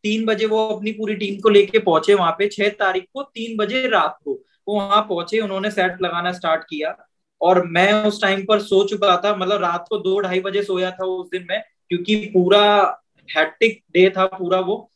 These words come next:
क्योंकि सबके साथ टैकल करना था उसके अंदर। तो दो ढाई बजे सोया और, अ, मॉर्निंग में जब मैंने छह, साढ़े छह बजे मेरी आंख खुली, अलार्म लगा रखा था मैंने, तो आंख खुली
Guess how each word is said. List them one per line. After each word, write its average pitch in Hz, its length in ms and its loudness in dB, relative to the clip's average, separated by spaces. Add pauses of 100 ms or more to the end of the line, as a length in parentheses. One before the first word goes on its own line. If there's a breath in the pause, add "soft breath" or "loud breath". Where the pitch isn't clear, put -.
(120)
क्योंकि 175 200 -10
सबके 190 440 0
साथ 185 460 0
टैकल 185 320 0
करना 180 400 -4
था 185 60 -2
उसके 180 240 -6
अंदर। 180 320 -6 (360)
तो 190 520 2 (280)
दो 170 240 0
ढाई 196 200 4
बजे 202 220 -2
सोया 190 400 -2
और, 190 500 -4 (400)
अ, 151 380 -4
मॉर्निंग 208 440 -4
में 254 200 -4
जब 233 160 -2
मैंने 240 220 -4 (100)
छह, 208 220 0
साढ़े 233 420 0
छह 214 160 0
बजे 220 420 0 (280)
मेरी 196 240 -2
आंख 196 240 -2
खुली, 196 260 0
अलार्म 185 400 -2
लगा 185 200 -2
रखा 185 240 -8
था 185 120 -6
मैंने, 180 320 -10 (400)
तो 208 60 4
आंख 190 240 4
खुली 220 480 -4